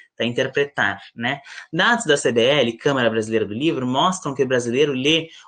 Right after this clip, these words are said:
um vírgula oito livros por ano, enquanto que em países como França, Estados Unidos, cada pessoa lê em média de cinco a sete livros por ano.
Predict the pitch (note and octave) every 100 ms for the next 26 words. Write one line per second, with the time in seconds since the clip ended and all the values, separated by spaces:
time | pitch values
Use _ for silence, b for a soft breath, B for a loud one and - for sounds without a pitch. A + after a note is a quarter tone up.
0 | _ A#3+ A#3+ A3+ F#3 F3 F3+ F3 E3+ E3
1 | - F#3+ F3 D3 C#3 D3 _ B B -
2 | F#3 A#3+ C4 - A3 F#3+ E3 D#3+ C3+ A2+
3 | G#2+ - D#3+ D#3 D#3 - C#3 B2 A#2+ D#3
4 | G3 E3 - F#3 F#3 E3+ - D#3+ D3 E3
5 | - F3+ F#3 G3+ F#3 E3 - - - D4
6 | C4+ C3+ B2+ A#2 B2 A2 A2 - G#2+ F#2+